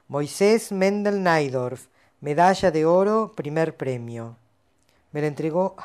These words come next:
Hans Frank, tres años después gobernador de Polonia y responsable directo del exterminio de toda mi familia. Ese mismo año salió primero en el torneo de Budapest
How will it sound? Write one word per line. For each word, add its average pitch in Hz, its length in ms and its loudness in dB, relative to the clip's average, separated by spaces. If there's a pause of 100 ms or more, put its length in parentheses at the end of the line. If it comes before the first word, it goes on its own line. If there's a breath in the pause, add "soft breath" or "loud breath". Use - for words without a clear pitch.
Hans 214 420 -4
Frank, 131 540 -8 (680 soft breath)
tres 165 280 -4
años 175 240 -2
después 143 440 -6
gobernador 135 540 -6
de 147 60 -8
Polonia 165 680 -6 (320 soft breath)
y 147 60 -10
responsable 143 640 -6
directo 139 680 -10
del 135 120 -10
exterminio 135 600 -10
de 127 80 -10
toda 135 260 -10
mi 131 80 -14
familia. 110 720 -16 (920 soft breath)
Ese 160 260 -8
mismo 147 320 -10
año 175 460 -6 (360 soft breath)
salió 156 360 -6
primero 190 560 -6
en 165 80 -12
el 151 120 -10
torneo 160 360 -8
de 160 80 -8
Budapest 123 720 -12